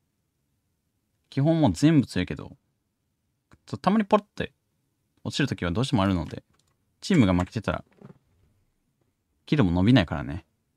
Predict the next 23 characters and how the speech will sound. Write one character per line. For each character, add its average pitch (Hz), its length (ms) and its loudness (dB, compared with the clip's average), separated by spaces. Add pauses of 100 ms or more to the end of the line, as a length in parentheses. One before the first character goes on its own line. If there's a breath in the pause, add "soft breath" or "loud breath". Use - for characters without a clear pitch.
(160)
一 139 100 -4
人 - 20 0
で 98 100 0
戦 92 480 -6
う 90 80 -4
ゲ 98 100 -4
ー 92 40 0
ム 85 100 -4
じ 80 40 -6
ゃ 80 40 -6
な 80 80 -6
い 78 40 -10
か - 100 -12
ら。 - 140 -16 (3750 soft breath)
全 92 260 -2
然 92 200 0
大 90 160 0
丈 104 120 -2
夫 92 40 -2
で 80 80 -4
し - 140 -8
ょ 95 200 -6 (260)
う。 - 40 -20